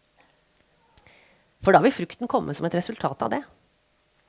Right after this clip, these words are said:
Frukten, det er den Guds kjærlighet vi er kalt til å gi verden, for at verden skal skjønne at Gud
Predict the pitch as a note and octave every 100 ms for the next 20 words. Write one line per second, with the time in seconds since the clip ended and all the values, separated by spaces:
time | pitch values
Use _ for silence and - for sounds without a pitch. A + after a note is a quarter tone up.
0 | _ _ _ - - - G#3 B3 - -
1 | D#4 - _ - - - _ _ _ _
2 | - - F#3 A#3+ - - F#3+ G#3 F3 F3+
3 | G3 F3 - - G3+ E3 C3+ C#3+ F3+ -
4 | - D#3+ F#3 D#3+ - F3+ C#4+ - - -
5 | E3 D#3+ D#3 D3 C3+ C3+ B2+ F3+ F3 _
6 | _ _ _ - D#3 F3+ F3+ C#3+ C3 B2+
7 | G3+ A3 _ - - E3 - B3+ D#3 -
8 | - _ - - - - D#3+ E3+